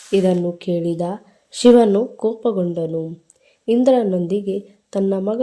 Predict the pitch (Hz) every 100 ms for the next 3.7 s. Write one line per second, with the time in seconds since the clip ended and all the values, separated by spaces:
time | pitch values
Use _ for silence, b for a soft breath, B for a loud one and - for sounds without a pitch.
0 | 233 226 196 190 196 247 254 240 208 190
1 | 196 226 214 220 b b b b b _
2 | - - - 190 202 233 254 277 247 196
3 | 196 214 190 175 175 226 -